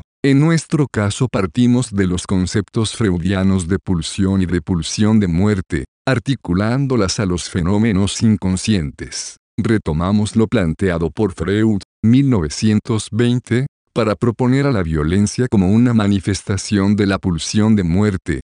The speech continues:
sin que con ello pretendamos agotar lo que respecto a este rasgo humano se pueda decir. En este sentido,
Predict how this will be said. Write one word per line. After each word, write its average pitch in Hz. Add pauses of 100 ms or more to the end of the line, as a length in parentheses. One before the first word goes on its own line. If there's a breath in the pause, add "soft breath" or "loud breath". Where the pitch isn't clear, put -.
(180)
sin 110
que 95
con 90
ello 127
pretendamos 98
agotar 87
lo 113
que 113
respecto 113
a 98
este 120
rasgo 107
humano 98
se -
pueda 127
decir. 87 (380)
En 113
este 117
sentido, 107